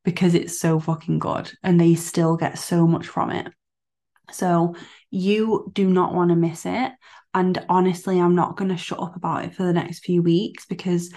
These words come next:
y-, I know you'll probably be on your walk, you'll be at the gym, you'll be walking your dog, you're at your desk, you're doing whatever you're doing, cleaning your house, cooking your tea. So I need you to sign up. And I know that right now you might be doing something.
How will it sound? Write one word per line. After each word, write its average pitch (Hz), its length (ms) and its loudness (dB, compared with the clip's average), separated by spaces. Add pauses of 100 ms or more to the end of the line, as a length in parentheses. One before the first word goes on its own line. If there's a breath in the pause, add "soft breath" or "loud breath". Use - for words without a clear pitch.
(500 loud breath)
y-, 175 120 -8 (180)
I 196 100 4
know 190 400 4
you'll 185 240 0
probably 175 240 2
be 170 140 4
on 165 160 2
your 160 140 2
walk, 180 420 0
you'll 180 100 -6
be 170 160 -2
at 170 160 -8
the 175 80 -10
gym, 175 460 2 (160 loud breath)
you'll 185 140 2
be 175 100 4
walking 170 400 0
your 165 140 -4
dog, 175 360 -2 (240 soft breath)
you're 214 260 0
at - 100 -6
your 175 100 -4
desk, 165 480 -6
you're 175 80 -2
doing 226 240 4
whatever 175 240 2
you're 165 240 2
doing, 165 160 0
cleaning 196 340 -2
your 175 80 -2
house, 160 560 -6
cooking 208 320 -2
your 180 100 0
tea. 165 440 -2 (340 soft breath)
So 170 520 -2 (460)
I 180 160 4
need 175 400 4
you 175 120 -4
to 175 120 -10
sign 165 340 -4
up. 165 340 -2 (280 soft breath)
And 175 140 2
I 170 80 4
know 165 280 0
that 170 400 -6
right 175 300 0
now 175 280 0
you 220 100 -2
might 175 200 0
be 175 80 -6
doing 170 260 -4
something. 170 560 -6